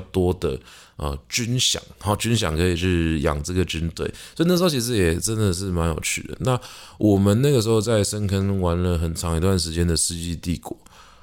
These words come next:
其实呢，这件事情呢，就让我有一个反思，就是说，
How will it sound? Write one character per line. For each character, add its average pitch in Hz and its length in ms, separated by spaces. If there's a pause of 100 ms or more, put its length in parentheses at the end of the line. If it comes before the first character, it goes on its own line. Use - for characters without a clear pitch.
(320)
其 147 160
实 165 140
呢， 156 220 (520)
这 180 160
件 185 100
事 170 120
情 131 100
呢， 98 100
就 131 160
让 120 240
我 78 420 (300)
有 92 220
一 - 80
个 117 180
反 80 320
思， - 240
就 127 100
是 135 40
说， 143 120